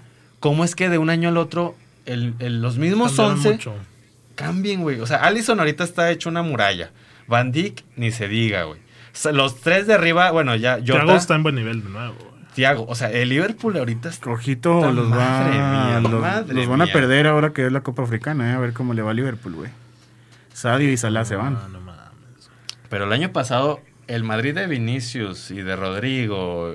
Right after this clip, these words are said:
Speaker 1: y, y de Militao y de Nacho los barrió, güey.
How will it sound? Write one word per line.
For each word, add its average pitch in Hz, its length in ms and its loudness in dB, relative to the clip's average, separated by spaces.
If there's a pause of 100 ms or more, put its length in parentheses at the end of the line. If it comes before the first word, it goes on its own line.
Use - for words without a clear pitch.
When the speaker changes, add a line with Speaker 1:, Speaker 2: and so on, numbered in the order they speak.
(160)
Speaker 1:
y, 92 240 -12
y 104 120 -10
de 95 140 -6
Militao 95 720 -2
y 110 40 2
de 98 120 -2
Nacho 110 420 -4 (480)
los 92 240 -6
barrió, 85 340 -4
güey. 73 140 -16